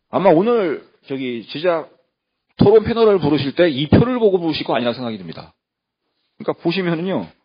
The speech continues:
광고 협찬 총 매출이 종편 네 개사 모두가 다 증가를 했습니다.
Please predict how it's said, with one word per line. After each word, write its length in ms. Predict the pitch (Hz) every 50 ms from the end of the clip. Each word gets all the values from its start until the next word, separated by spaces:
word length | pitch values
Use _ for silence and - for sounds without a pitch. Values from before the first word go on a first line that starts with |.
| _ _ _ _ _ _ _ _ _ _ _ _ _ _ _ _ _ _ _ _ _ _ _ _ _ _ _ _
광고 320 | - - 147 196 208 226 233
협찬 380 | 233 226 220 - 240 214 220
총 220 | 208 - 240 233 214
매출이 800 | 202 143 151 - - - 175 165 170 185 190 196 196 196 190 190 _ _ _ _ _ _ _ _ _ - - _ _ _ _ _ _ _ _ _ _ _ _ _ _ _ _
종편 340 | - 160 180 - 208 196
네 100 | 165 156
개사 240 | 170 180 165 185 165
모두가 360 | 147 120 120 151 180 185 190
다 120 | 180 165 143
증가를 420 | - - 143 147 156 147 143 127
했습니다. 560 | 110 98 - - 120 101 87 92 98 135 196